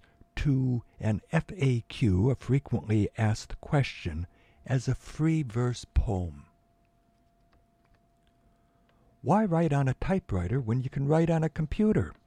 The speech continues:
Why take a country road when you can take the interstate?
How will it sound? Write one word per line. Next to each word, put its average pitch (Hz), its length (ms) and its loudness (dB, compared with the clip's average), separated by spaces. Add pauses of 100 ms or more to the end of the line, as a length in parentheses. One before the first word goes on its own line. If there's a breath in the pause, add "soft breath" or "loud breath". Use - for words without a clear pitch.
(1300 soft breath)
Why 80 340 -2
take - 240 -2
a 107 60 4
country 117 480 0
road 135 480 2 (300 soft breath)
when 147 160 2
you 156 120 2
can 135 240 0
take 165 300 0
the 160 120 0
interstate? 160 840 0